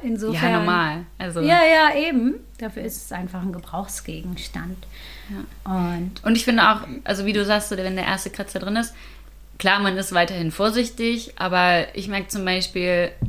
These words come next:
Speaker 2: also nicht, dass ich mein Auto nicht mag und <laughs> so, sondern ich bin halt nicht mehr so zimperlich mit meinem Auto. Und wenn ich jetzt irgendwie mal dran, dran lang schrabbe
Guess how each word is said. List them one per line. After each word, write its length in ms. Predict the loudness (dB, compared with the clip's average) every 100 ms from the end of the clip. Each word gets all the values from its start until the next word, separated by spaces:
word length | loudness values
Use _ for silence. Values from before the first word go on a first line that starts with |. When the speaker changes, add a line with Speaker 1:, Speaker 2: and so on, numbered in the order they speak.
| -6 -8 -6 -2
Speaker 2:
also 200 | 2 2
nicht, 180 | 0 -2
dass 80 |
ich 80 | -2
mein 120 | -2
Auto 180 | 0 -2
nicht 260 | -2 -4 -2
mag 320 | 0 2 0
und 160 | -2 0
<laughs> 400 | 4 8 8 8
so, 160 | 4
sondern 240 | 6 4 2 -6 -16 -18 -10
ich 80 |
bin 100 | -4
halt 100 | -2 -2
nicht 80 |
mehr 100 | -2
so 80 | -2
zimperlich 540 | -2 2 2 2 0 0
mit 100 | 0
meinem 220 | 0 0
Auto. 280 | 0 0 0
Und 80 | 0
wenn 100 | 0
ich 80 |
jetzt 180 | -4 -4
irgendwie 340 | -2 0 0 2
mal 140 | 2
dran, 380 | 2 0 -2 -2
dran 260 | -2 -2
lang 220 | 0 -2 -2
schrabbe 560 | 0 2 4 2 0